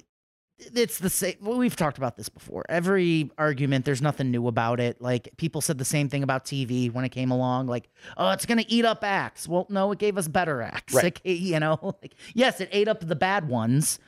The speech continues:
Speaker 1: or the stagnant ones, and they didn't have much to do after the fact, the ones who actually innovated and moved forward.
Speaker 2: Right.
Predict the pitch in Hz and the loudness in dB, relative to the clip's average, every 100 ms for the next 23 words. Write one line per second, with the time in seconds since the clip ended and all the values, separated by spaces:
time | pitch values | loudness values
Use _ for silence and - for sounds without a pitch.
0 | - - 165 143 147 - 180 160 147 - | -20 -2 0 0 -2 0 0 0 -2 0
1 | 120 117 139 156 160 - 139 135 135 135 | 0 2 4 2 0 0 2 2 0 -2
2 | 123 127 147 143 143 135 131 139 123 127 | -4 -6 -2 -2 0 0 0 0 0 -2
3 | 123 - 127 135 135 120 - 120 113 120 | -4 -4 -2 2 2 2 -2 -6 -8 -6
4 | 101 131 - - 120 127 123 131 120 117 | -4 -4 -6 -6 -2 -2 -2 -4 -6 -6
5 | - 131 123 117 120 120 135 147 135 127 | -4 -2 -2 -2 -4 -4 -4 -2 0 0
6 | 139 - 110 117 107 117 147 - 113 87 | -2 -6 -6 -4 -4 -6 -8 0 2 2